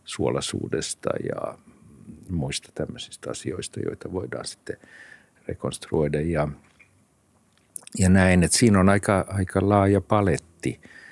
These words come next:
Nuoremmissa fossiileissa ja tämmöisissä kylmissä oloissa säilyneissä esi-, erityisesti, niin on mahdollista löytää vielä säilynyttä D N A:ta.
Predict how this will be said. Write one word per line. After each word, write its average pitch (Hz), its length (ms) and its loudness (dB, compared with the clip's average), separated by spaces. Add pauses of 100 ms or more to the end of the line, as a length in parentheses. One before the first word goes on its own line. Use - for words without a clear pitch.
(460)
Nuoremmissa 92 840 4 (500)
fossiileissa 90 800 2
ja 87 120 2 (200)
tämmöisissä 82 500 -10 (280)
kylmissä 87 520 2
oloissa 85 440 0
säilyneissä 82 760 -2
esi-, 80 360 -6
erityisesti, 82 680 -2
niin 82 340 0 (800)
on 85 180 2
mahdollista 78 680 0
löytää 78 520 0
vielä 78 260 0
säilynyttä 78 680 0
D 85 320 2
N 85 100 -2
A:ta. 82 420 -2